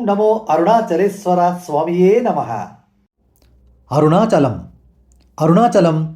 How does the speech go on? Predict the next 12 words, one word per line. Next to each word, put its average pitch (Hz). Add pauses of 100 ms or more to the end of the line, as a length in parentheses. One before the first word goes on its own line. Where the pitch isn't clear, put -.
(420)
తమిళనాడు 208
రాష్ట్రంలో 156
ఉంది. 117 (1080)
అరుణాచలానికి 196 (280)
మరొక 175
పేరు 160 (640)
తిరువణ్ణామలై. 208 (1080)
అరుణాచలం 214
అన్నా, 160 (560)
తిరువణ్ణామలై 214
అన్నా 160 (480)
ఒక్కటే. 139